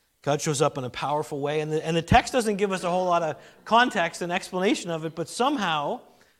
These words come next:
that is God who shows up and wrestles with Jacob. Now, theologians would say it's probably a pre-incarnate appearance of Jesus Christ,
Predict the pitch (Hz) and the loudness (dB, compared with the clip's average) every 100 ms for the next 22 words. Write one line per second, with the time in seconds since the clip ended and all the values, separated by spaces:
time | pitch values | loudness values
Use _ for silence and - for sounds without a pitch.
0 | _ - 175 208 196 202 160 151 156 147 | _ 0 2 2 0 -2 -2 -2 -2 0
1 | 156 147 160 - - 170 160 143 - 170 | -4 -6 -10 -8 -4 -4 -4 -6 -8 -6
2 | 165 131 - _ _ _ _ _ - 135 | -6 -8 -18 _ _ _ _ _ -16 -10
3 | 131 135 147 120 127 - 131 131 87 113 | -6 -6 -8 -10 -12 -10 -10 -10 -16 -12
4 | 117 117 185 170 175 170 160 147 147 160 | -12 -4 0 4 4 2 -2 -6 -4 -2
5 | 151 151 - - 180 226 240 196 175 165 | 0 -2 -6 0 0 2 0 -2 -2 -2
6 | 185 226 - - - 139 - 196 196 196 | -4 -10 -18 -14 -8 -6 0 2 2 0
7 | 190 170 165 165 - 147 - 180 170 160 | 0 0 2 -2 -4 -10 -4 -2 -2 -4
8 | 151 139 147 139 - 120 87 _ | -8 -8 -10 -12 -12 -14 -14 _